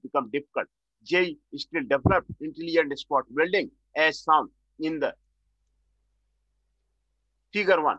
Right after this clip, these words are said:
To meet such requirement, hitherto spot welding has been performed at the constant electrode force and the welding current. In contrast, intelligent spot welding is the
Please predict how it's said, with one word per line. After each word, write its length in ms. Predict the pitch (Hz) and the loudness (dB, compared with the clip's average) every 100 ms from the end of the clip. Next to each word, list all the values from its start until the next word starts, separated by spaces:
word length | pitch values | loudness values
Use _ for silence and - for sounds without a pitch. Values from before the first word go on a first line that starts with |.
| _ - | _ -8
To 80 | 202 | -4
meet 240 | 196 233 | 0 -2
such 220 | - 190 - | 0 0 0
requirement, 600 | 160 - 185 196 214 143 _ | -2 2 4 4 2 -2 _
hitherto 600 | 175 196 208 - 220 180 - 156 | -8 0 0 2 2 2 0 -14
spot 300 | - 185 185 139 | -6 0 0 2
welding 360 | 165 180 170 127 | 2 2 -2 0
has 120 | 160 135 | -2 -2
been 160 | 160 - _ - | -6 -6 _ 0
performed 420 | 165 - 185 180 - | 0 4 4 4 2
at 180 | 160 147 | -2 -2
the 140 | 147 135 _ _ | 0 -4 _ _
constant 440 | 170 190 - 190 - | 2 2 0 -4 -2
electrode 580 | 156 160 170 - 180 135 | 0 0 0 -2 -2 -2
force 280 | - 196 - _ - | 0 -2 -2 _ -4
and 220 | 156 156 | -2 0
the 80 | 131 | 0
welding 320 | 127 135 127 107 | 0 -4 -6 -4
current. 220 | 135 120 - _ _ - | -2 -2 -4 _ _ -4
In 260 | 175 156 - _ 160 | -4 -4 -10 _ 0
contrast, 520 | 185 180 202 180 - - | 2 2 2 2 -2 -8
intelligent 640 | 165 170 180 180 175 160 | -6 -2 0 2 0 -2
spot 280 | - 170 175 | -6 0 2
welding 380 | 131 156 165 185 - - | 2 0 2 -2 -2 -10
is 160 | 165 147 | -8 -2
the 140 | 147 | -2